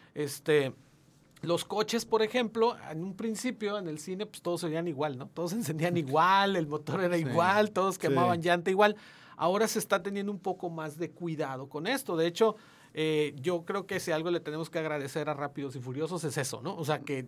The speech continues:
Speaker 1: ya los coches suenan distinto. O sea, no
Speaker 2: Sí.
Speaker 1: todos suenan igual, no todos tienen el mismo motor, no todos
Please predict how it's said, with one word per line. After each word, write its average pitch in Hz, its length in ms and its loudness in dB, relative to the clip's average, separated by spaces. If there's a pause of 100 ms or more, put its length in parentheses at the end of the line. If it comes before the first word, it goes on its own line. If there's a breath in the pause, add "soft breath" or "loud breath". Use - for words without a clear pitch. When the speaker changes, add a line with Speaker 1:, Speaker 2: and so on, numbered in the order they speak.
Speaker 1:
ya 175 200 6
los 185 180 0
coches 160 340 -2
suenan 143 360 -4
distinto. 175 500 -6 (140)
O 131 40 -12
sea, 143 140 -2
no 170 180 -2
Speaker 2:
Sí. - 140 -2
Speaker 1:
todos 160 240 0
suenan 151 460 -2
igual, 170 320 4
no 165 100 0
todos 160 220 -4
tienen 151 220 -2
el 127 100 -6
mismo 139 260 -4
motor, 165 480 2
no 147 100 -4
todos 131 380 -6